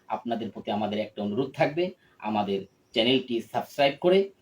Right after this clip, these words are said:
আমাদের সঙ্গে থাকুন। তো বন্ধুরা, আজ এ পর্যন্তই। আবার আপনাদের সঙ্গে দেখা হবে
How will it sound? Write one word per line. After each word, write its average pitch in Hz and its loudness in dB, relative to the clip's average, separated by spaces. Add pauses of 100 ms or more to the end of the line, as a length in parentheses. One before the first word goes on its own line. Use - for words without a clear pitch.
(160)
আমাদের 98 -4
সঙ্গে - -18
থাকুন। - -20 (920)
তো 98 -6
বন্ধুরা, 107 -2 (300)
আজ 113 8 (240)
এ 98 0
পর্যন্তই। 156 0 (300)
আবার 135 4
আপনাদের 107 0
সঙ্গে 101 -4
দেখা 92 -2
হবে 101 -2